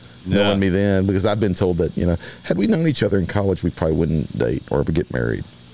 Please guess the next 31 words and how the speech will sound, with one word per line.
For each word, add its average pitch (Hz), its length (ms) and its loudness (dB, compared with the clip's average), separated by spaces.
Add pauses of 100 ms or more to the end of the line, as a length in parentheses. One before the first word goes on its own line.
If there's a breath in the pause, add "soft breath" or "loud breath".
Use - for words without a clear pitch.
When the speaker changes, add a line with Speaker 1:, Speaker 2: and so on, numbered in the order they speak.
(120)
Speaker 1:
Oh, 135 140 0
but 113 100 -4
Sarah 180 280 0
and 175 80 -2
I 113 80 0
talk 117 140 0
about 113 160 0
it 104 40 0
all 104 140 0
the - 80 -10
time. 110 180 0
Speaker 2:
Yeah. 95 80 0
Speaker 1:
Like, 95 140 -2
if 104 200 -4
we, 151 380 0
'cause 107 320 -6
we've 143 240 0
kno-, 110 160 0
we've 120 220 -2
known 123 220 0
each 95 200 -2
other, 95 480 0 (640 loud breath)
our 139 180 2
families 120 600 -2
have 95 120 -2
known 95 200 2
each 90 200 -2
other 92 300 0
since - 640 -4 (400)
I 90 160 -2
was 90 560 -2